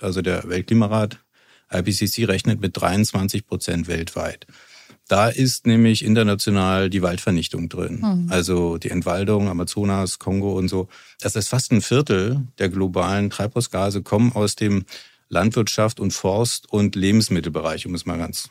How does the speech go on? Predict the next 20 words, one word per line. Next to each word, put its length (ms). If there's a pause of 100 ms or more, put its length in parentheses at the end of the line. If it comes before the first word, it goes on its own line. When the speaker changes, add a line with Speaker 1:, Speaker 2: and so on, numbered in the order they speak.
(140)
Speaker 1:
groß 300
zu 120
sagen. 300 (120)
Speaker 2:
Was 320
kann 200
man 100
der 100
Landwirtschaft 760
anbieten? 520
Also 220 (420)
was 180
ja 80
im 100
Gespräch 560
ist 120
und 140
teilweise 400
schon 140
praktiziert 500
wird, 100